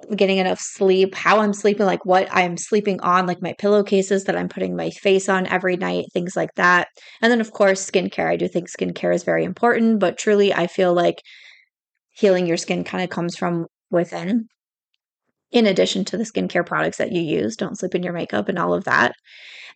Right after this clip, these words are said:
And then even when it comes to my hair, you know, I went through a huge hair journey as well. Once again, kinda going back to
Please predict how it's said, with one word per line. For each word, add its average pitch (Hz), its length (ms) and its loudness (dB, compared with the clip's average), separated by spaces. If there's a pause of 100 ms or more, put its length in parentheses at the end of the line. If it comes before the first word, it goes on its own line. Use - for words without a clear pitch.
(120)
And 233 140 4
then 240 160 6
even 254 320 2
when 285 100 0
it 226 120 -2
comes 226 400 0
to 226 440 2
my 190 220 2
hair, 196 440 0
you 190 140 -2
know, 185 80 2
I 185 120 4
went 190 220 -2
through 190 360 4
a - 140 0
huge 185 760 0 (420)
hair 190 360 0
journey 202 540 2
as 185 300 2
well. 185 300 4
Once 185 240 -4
again, 185 300 -2
kinda 180 200 -4
going 175 280 -2
back 170 280 0 (120)
to 175 280 4